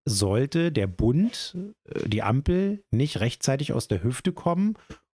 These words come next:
und zum Beispiel den versprochenen Strompreisdeckel für den Grundbedarf, ähm, herbeizuführen.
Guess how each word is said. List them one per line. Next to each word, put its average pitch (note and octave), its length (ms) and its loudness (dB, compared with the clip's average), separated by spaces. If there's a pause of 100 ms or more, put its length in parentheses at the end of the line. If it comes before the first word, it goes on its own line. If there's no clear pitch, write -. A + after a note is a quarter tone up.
(160)
und C#3 220 2
zum C#3 160 0
Beispiel B2 560 0
den A#2+ 180 0
versprochenen C3 800 0
Strompreisdeckel B2 1300 0
für - 180 -2
den B2+ 160 2
Grundbedarf, G2+ 840 -2 (380)
ähm, F2+ 240 0
herbeizuführen. F2 840 -4